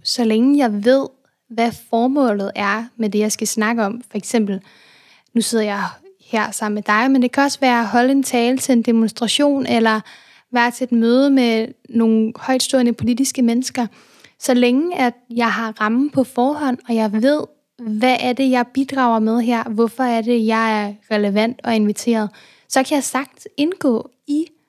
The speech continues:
den sociale kontekst. Men hvis man sætter mig sammen med halvtreds mennesker, og bare forventer, at jeg selv skal hive et samtaleemne ud af hatten og finde ud af, hvem jeg synes, det er rart at snakke med,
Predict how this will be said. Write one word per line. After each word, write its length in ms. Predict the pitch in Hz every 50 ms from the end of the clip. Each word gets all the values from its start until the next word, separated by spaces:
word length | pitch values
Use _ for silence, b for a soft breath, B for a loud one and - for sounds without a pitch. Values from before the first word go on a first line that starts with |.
| _ _ _ _ _ _ _ _ _ -
den 140 | 277 254 226
sociale 440 | - - 233 - - 262 262 262 254
kontekst. 600 | - - 247 262 269 - - 240 226 - - -
Men 120 | 247 226
hvis 220 | 220 226 214 - -
man 200 | 233 226 214 214
sætter 320 | - - 247 254 - 370
mig 260 | 381 320 254 220 208
sammen 420 | - - - 240 247 254 254 247 240
med 240 | 240 233 220 214 208 b b b b b
halvtreds 480 | - 233 220 214 - - 285 294 -
mennesker, 440 | - 247 233 240 247 - - 294 269
og 120 | - 233 -
bare 180 | 233 226 240
forventer, 440 | - 254 220 208 254 269 269 262 240
at 140 | 220 208 208
jeg 240 | 208 202 196 196 -
selv 240 | - - 262 269
skal 300 | 254 - - 240 220 208
hive 160 | 185 208 208 208
et 60 | -
samtaleemne 640 | - - 214 214 233 - 262 240 220 214 208 208 214
ud 40 | -
af 120 | - 226
hatten 300 | 180 214 208 - 254 247
og 100 | 226 202
finde 220 | - - 220 226 220
ud 40 | 220
af, 140 | 214 202 -
hvem 280 | 202 202 220 233 -
jeg 120 | - 226 214
synes, 220 | - 226 208 -
det 140 | - 233 226
er 40 | 220
rart 140 | 220 -
at 80 | - 214
snakke 320 | - 233 220 226 214 -
med, 100 | 226 220